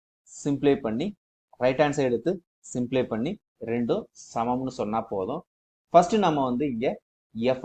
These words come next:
of minus alpha கண்டுபிடிக்கலாம். ஓகே, so F of minus alpha. So, this is equal to, இங்க ஆல்பா இருக்க இடத்துல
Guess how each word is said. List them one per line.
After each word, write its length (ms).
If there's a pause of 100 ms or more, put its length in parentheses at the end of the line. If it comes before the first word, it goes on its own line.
of 80 (240)
minus 360 (280)
alpha 340
கண்டுபிடிக்கலாம். 580 (520)
ஓகே, 200 (720)
so 120 (460)
F 60 (120)
of 80 (760)
minus 480 (380)
alpha. 380 (920)
So, 100 (120)
this 180
is 160
equal 300
to, 60 (480)
இங்க 140 (260)
ஆல்பா 280
இருக்க 160
இடத்துல 220